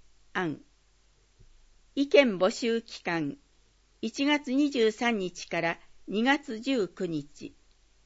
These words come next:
意見数、人数、百五十八件、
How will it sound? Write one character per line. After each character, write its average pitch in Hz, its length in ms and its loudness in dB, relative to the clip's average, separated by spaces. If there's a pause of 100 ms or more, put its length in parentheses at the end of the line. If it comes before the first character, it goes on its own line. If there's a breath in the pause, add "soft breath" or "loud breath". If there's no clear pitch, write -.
(240)
意 214 120 -6
見 294 280 2
数、 180 520 -6 (280)
人 233 320 0
数、 147 420 -6 (760)
百 226 320 -4
五 277 140 8
十 240 280 0
八 233 240 -2 (220)
件、 151 320 -4